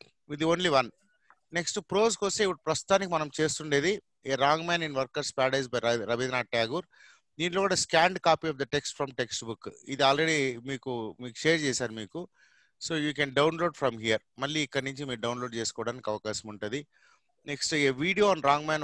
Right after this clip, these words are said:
ఆ, A, A Wrong Man in Workers Paradise ఒక వీడియో. ఇది బయటది, నాది కాదు ఇది. ఇది YouTube లో దొరికింది మీకు, మీకు షేర్ చేశాను. మీరు దీన్ని వినొచ్చు,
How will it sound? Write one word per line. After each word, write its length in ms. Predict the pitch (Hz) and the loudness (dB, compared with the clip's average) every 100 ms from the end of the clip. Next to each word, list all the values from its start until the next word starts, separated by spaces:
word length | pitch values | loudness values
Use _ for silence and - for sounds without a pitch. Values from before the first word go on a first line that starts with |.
| 135 | 2
ఆ, 60 | 127 120 117 113 113 110 110 | 2 2 0 0 0 -2 -2
A, 20 | 120 117 110 123 | -2 -2 0 2
A 20 | 120 | 2
Wrong 160 | 139 147 | 2 0
Man 100 | 151 143 | -4 -4
in 60 | 120 | -6
Workers 280 | 120 135 131 - | -6 -4 -4 -2
Paradise 300 | 117 117 113 | 0 0 -2
ఒక 160 | 113 117 160 | -6 -4 -2
వీడియో. 260 | 180 170 131 - - - _ - | 2 2 2 -4 -20 -20 _ -6
ఇది 140 | 135 151 143 120 | 0 2 4 4
బయటది, 360 | 139 151 147 160 139 | 4 4 2 0 0
నాది 200 | 127 131 127 | 0 2 2
కాదు 160 | 123 117 | 2 2
ఇది. 120 | 131 196 - _ - 123 | -4 -6 -10 _ -12 -6
ఇది 140 | 127 127 120 | -2 -2 -2
YouTube 320 | 135 143 151 135 | -4 -6 -6 -4
లో 60 | 123 110 | -4 -2
దొరికింది 340 | 110 - 120 113 | -4 -4 -8 -8
మీకు, 160 | 110 151 147 | -10 -12 -10
మీకు 140 | 120 127 | -4 -2
షేర్ 160 | 120 117 | -2 -2
చేశాను. 260 | 104 117 131 | -4 -6 -8
మీరు 120 | 117 107 98 | -12 -12 -10
దీన్ని 180 | 123 117 | -8 -6
వినొచ్చు, 340 | 120 131 - | -4 -4 -4